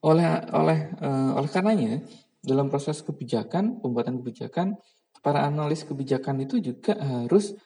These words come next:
meneliti, misalnya, tentang sebab, sebab adanya kebijakan, dan juga akibat, efek apa sih yang ditimbulkan dari suatu kebijakan.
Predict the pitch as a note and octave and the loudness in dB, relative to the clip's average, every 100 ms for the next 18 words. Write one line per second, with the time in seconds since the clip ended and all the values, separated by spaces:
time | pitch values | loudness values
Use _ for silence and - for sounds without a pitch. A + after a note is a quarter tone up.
0 | _ - C#3+ D3 F3 A3+ - A#2 - F3 | _ -6 -2 0 0 -2 -2 -2 -2 -6
1 | - _ B2+ B2+ D3 E3 B2+ C3+ C3+ D3+ | -10 _ -6 -2 -2 0 -2 -4 -4 -4
2 | D3+ D#3 F#3 E3 - - - - _ _ | -4 -6 -2 2 4 2 -16 -20 _ _
3 | _ _ _ _ _ - D3 F3+ F#3 - | _ _ _ _ _ -2 2 2 2 -2
4 | - A3 - G#3+ E3 - A3 - - - | -2 -4 -6 -4 -2 0 -2 -4 -12 -20
5 | _ - B2 B2 - - - - - C#3 | _ -2 0 0 -2 -4 -8 -16 -10 -2
6 | G#3+ D#3+ A2+ - - _ _ _ _ _ | 0 2 0 -4 -20 _ _ _ _ _
7 | - D3 F#3 D3 - F#3+ C4 F#3 B2 - | -10 -6 -4 -4 -2 -2 0 0 0 0
8 | B2+ B2+ A2+ - A2 D#3 B2+ A#2 A#2+ - | 0 2 0 -2 -6 0 2 4 2 -2
9 | - - - D3+ C3+ F#3+ D3+ C3+ A#2+ G#2+ | -8 -20 -8 -4 -2 -2 -4 -2 -2 -2
10 | G#2+ G#2 | -4 -6